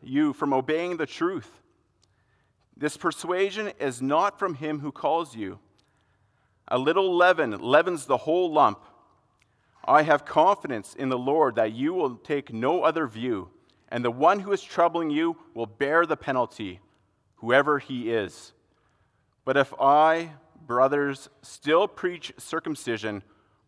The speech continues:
why am I still being persecuted? In that case, the offense of the cross has been removed. I wish those who unsettle you would emasculate themselves. For you were called to freedom,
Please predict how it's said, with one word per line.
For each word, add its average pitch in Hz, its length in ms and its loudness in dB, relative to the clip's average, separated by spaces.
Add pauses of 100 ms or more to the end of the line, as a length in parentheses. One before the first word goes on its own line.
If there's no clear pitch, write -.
why 143 300 -2
am 170 220 -2
I 147 300 0
still 123 320 -6
being 120 220 -6
persecuted? 101 720 -10 (1120)
In 127 140 -6
that 175 240 2
case, 180 300 0
the 165 140 -2
offense 170 420 -2
of 170 60 -4
the 185 80 -4
cross 143 500 4 (140)
has 123 200 0
been 131 240 -2
removed. 120 600 -4 (1080)
I 135 120 2
wish 170 300 0
those 185 320 0
who 208 120 0
unsettle 190 440 4
you 180 300 -6 (140)
would 151 120 -2
emasculate 180 800 2
themselves. 101 720 -2 (1900)
For 123 140 -2
you 135 240 -6
were 180 140 0
called 156 440 0
to 160 60 -12
freedom, 117 580 -4